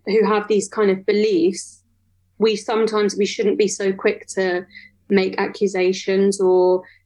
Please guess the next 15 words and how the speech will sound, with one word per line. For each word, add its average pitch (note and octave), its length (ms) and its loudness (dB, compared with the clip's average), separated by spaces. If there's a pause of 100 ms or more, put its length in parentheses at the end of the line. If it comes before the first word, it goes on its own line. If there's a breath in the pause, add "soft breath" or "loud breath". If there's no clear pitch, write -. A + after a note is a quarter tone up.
(140)
undermine G3+ 720 2
them, G#3 340 -4
because G#3 800 -2
it A3+ 180 0
is C4 160 -4
a B3+ 60 -4
serious B3 580 -2
issue G#3+ 420 -2
for G3 140 2
a G3 60 4
lot G#3 240 2
of - 160 -8
people G#3+ 340 0
in G#3+ 100 2
society, G#3+ 840 0